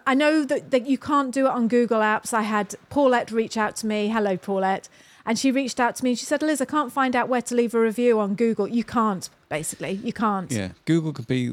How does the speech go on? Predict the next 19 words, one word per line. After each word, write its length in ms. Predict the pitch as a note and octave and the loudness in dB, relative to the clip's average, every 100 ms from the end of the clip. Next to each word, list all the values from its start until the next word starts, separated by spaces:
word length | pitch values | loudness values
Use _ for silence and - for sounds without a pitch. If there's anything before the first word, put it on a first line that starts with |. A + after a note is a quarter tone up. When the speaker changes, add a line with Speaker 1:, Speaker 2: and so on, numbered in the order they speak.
| - | -4
Speaker 2:
the 180 | A#2 A2 - - _ | -4 -4 -12 -20 _
best 240 | C#3 B2+ - | -4 -4 -4
thing 140 | B2 | -4
in 80 | A#2+ | -2
the 60 | A2+ | 0
world 320 | G#2 F2+ F2 | 0 -2 -4
and 100 | G2 | -4
the 60 | F#2+ | -2
worst 400 | G2 G2+ F#2 - | -2 -2 -4 -6
thing 140 | F2+ | -6
in 80 | F2 | -4
the 40 | |
world. 340 | E2+ E2+ D#2+ - | -4 -4 -6 -6
Speaker 1:
Yeah. 300 | F3+ E3+ D#3+ | -6 -4 -4
Speaker 2:
It 140 | D#3+ A#2 | -4 -2
really 260 | B2 A2+ | 0 0
is. 160 | G#2+ F#2+ | -2 -2
Like, 140 | A2 | -4
you 120 | B2 | -6